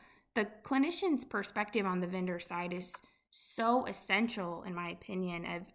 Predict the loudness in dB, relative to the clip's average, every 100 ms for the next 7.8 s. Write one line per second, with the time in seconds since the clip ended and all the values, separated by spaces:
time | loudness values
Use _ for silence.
0 | -8 2 4 6 4 2 0 0 0 -2
1 | 0 0 2 0 -4 -6 2 2 2 -4
2 | -2 0 0 -2 -6 -8 -10 _ _ _
3 | _ _ _ 0 4 4 2 4 6 6
4 | 0 -4 -6 2 4 6 6 6 8 6
5 | 2 -2 -2 -2 -2 0 0 2 6 6
6 | 6 6 6 4 2 -2 -4 -4 2 4
7 | 6 8 6 4 2 2 0 -2